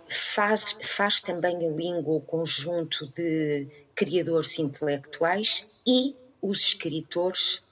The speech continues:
têm nesse domínio um papel predo-, eh, preponderante. Eh, não queria apenas circunscrever-me aos escritores canónicos, um adjetivo que usou há instantes e que em si mesmo,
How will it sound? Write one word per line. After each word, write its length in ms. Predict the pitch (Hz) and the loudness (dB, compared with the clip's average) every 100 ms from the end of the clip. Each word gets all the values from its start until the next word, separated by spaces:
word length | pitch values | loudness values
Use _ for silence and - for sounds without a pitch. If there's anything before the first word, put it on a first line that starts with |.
| _ | _
têm 320 | - 185 180 175 | 0 0 0 -4
nesse 360 | 160 156 - | -2 0 -2
domínio 540 | - 160 160 160 165 170 - - - _ | -4 -4 -2 -2 -6 -10 -16 -20 -20 _
um 140 | 190 185 | -4 -2
papel 440 | 160 - 165 151 | -4 0 0 0
predo-, 360 | - 139 139 - | -6 -8 -8 -4
eh, 180 | 147 143 139 | -2 -2 2
preponderante. 880 | 214 220 156 135 131 117 107 - - - - - - - - _ | 2 2 0 -2 -2 -4 -6 -8 -10 -14 -16 -14 -16 -16 -20 _
Eh, 480 | 202 190 180 170 - | 2 4 4 2 0
não 360 | 196 196 208 202 | 0 2 2 0
queria 380 | - 180 175 165 | -2 2 4 2
apenas 640 | - 185 175 165 156 - | 0 -2 -2 0 0 2
circunscrever-me 1300 | - 185 - - 160 - 147 151 135 175 156 151 139 131 - - - - | 2 0 -6 -4 -2 -2 -4 -6 -2 0 2 0 -4 -6 -10 -20 -20 -6
aos 560 | 165 160 156 147 - - | -2 0 0 0 0 0
escritores 800 | 185 - - 151 180 - 165 - | 0 0 0 -4 -4 -2 0 0
canónicos, 1200 | - 165 156 160 160 165 180 165 - 196 - - | 0 0 0 2 0 0 -4 -8 -10 -2 0 0
um 140 | - | -2
adjetivo 600 | 156 - 151 147 170 139 - | 0 0 0 -2 -4 -6 -6
que 120 | 156 | -8
usou 480 | 127 - 151 139 131 | -4 0 0 0 -2
há 100 | 139 | -2
instantes 720 | 143 139 - 175 160 143 - - | 0 0 2 0 0 0 0 0
e 40 | |
que 160 | - 175 | -4 -2
em 60 | 160 | 0
si 260 | - 156 | 0 0
mesmo, 640 | 156 160 151 - 147 135 | 0 0 0 0 -2 -6